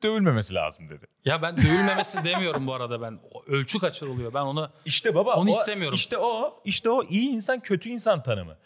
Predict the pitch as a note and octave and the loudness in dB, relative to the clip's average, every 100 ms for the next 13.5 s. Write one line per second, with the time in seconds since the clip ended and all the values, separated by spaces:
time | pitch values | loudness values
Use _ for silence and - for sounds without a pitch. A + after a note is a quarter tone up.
0 | - - G3 A#3 A#3 A3 F#3+ E3+ B3 B3 | -8 4 4 4 -2 -2 -2 -4 -2 -2
1 | A3 A3+ C#4+ A#3 G#3+ A3 A3 A3 A3 G#3+ | -2 -4 -4 -2 0 0 -4 -4 -4 -2
2 | A3 A3 G3+ G2 C#2+ G#1+ D3 G#3 C4 F3 | 0 2 2 0 -6 -4 0 0 0 -4
3 | - - D#3 G#3+ G3+ E3+ F#3+ G3+ A3+ G#3+ | -4 2 4 4 0 0 -2 -2 -2 -2
4 | F3 C3+ A2 C3 - G#3 E3 A2+ D#3+ D#3 | -2 -4 -4 -4 -2 -2 -2 -2 -2 -4
5 | - B2 - G#3 G#3 G3+ A#3 A3 D3+ A2 | -6 -6 -2 -2 0 0 -2 0 0 0
6 | G2+ F2+ C#3 D3 D#3+ D3 D3 - F3 F3+ | -4 -4 -6 -4 -4 -6 -6 -4 -4 -2
7 | E3 C3 A#2+ D#2+ G#2+ G2+ G2+ - F2 F2 | -4 -4 -6 -4 -4 -4 -6 -12 -8 -2
8 | F2+ E2+ D#2+ D2+ - - - F3+ G#3+ A#3+ | 0 -2 -10 -14 -20 -14 -2 0 0 -2
9 | A3 A3 A3+ C4 A3 G3+ A#3 A#3 G3 A3+ | -2 -2 -4 -10 -8 -6 -6 -6 -8 -8
10 | A#3 G3+ G#3 G#3 G3+ A3 G#3+ B2+ G#2 F2 | -6 -2 -2 -2 -2 -2 -2 -2 -4 -8
11 | E2 D#2 - C#2+ - - - F3 D3 F3+ | -10 -10 -10 -12 -14 -16 -8 -6 -2 0
12 | F#3+ G3 G3 F#3+ F#3+ F#3 - C#3 B2 D#3 | 0 0 -2 -4 -6 -10 -4 -2 -2 -4
13 | E3 D#3+ D3 D3 C#3+ | -6 -6 -2 -2 -4